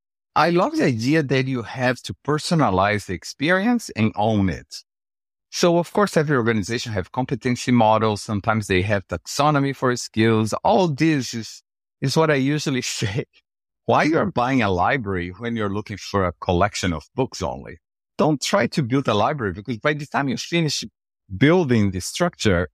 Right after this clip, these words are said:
you're all outdated. So it's useless. For individuals today, what they need to do is, what's the most essential capabilities a human has to develop to be successful at adapting in different contexts, in different industries, different phases of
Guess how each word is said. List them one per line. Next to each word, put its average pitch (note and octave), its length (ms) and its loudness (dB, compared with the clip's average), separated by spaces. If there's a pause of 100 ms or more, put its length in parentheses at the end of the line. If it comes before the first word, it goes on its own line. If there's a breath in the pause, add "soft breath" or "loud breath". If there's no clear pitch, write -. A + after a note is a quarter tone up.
(180)
you're D#3 340 2
all D3+ 260 2
outdated. G#2 680 -4 (100)
So C#3 480 0
it's C3 160 -2
useless. G2+ 520 -2 (440)
For D#3+ 160 4
individuals D#3 800 0
today, G2 540 2
what A2+ 240 -2
they A#2 120 4
need A#2+ 280 -2
to - 120 -8
do C#3 260 2
is, G#2 300 2 (360)
what's D#3 460 2
the E3 100 -2
most C#3 380 2
essential D3+ 680 -2
capabilities G#2+ 760 0
a F#2 120 2
human C#3 480 4 (180)
has G2+ 300 -2
to F#2+ 100 -6
develop A#2 540 2 (400)
to D#3 100 -2
be D3 120 0
successful C3 800 -2
at G#2 260 2
adapting G2+ 580 -2
in F#2 120 -4
different F2+ 340 -4
contexts, C#3+ 680 -2
in G2 100 0
different D3 420 2
industries, E2+ 800 -2
different C3+ 420 0
phases C3 680 -4
of G2+ 180 -2